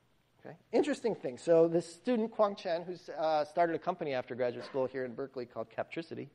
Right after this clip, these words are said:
now in Oakland, um, he went down there, and this was the kind of data they had at the healthcare clinics he visited in Tanzania.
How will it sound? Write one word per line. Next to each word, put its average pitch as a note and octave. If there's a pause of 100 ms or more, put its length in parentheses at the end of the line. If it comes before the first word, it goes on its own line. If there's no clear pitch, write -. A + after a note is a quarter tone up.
now B2
in A#2+
Oakland, B2+ (640)
um, D#3+ (300)
he B3+
went C4
down B3
there, A#3
and A3
this E4
was E4
the D4+
kind C#4
of B3
data A#3+
they G#3+
had G#3+
at G3+
the F#3+
healthcare G3
clinics E3+
he F3
visited D#3
in D3
Tanzania. D3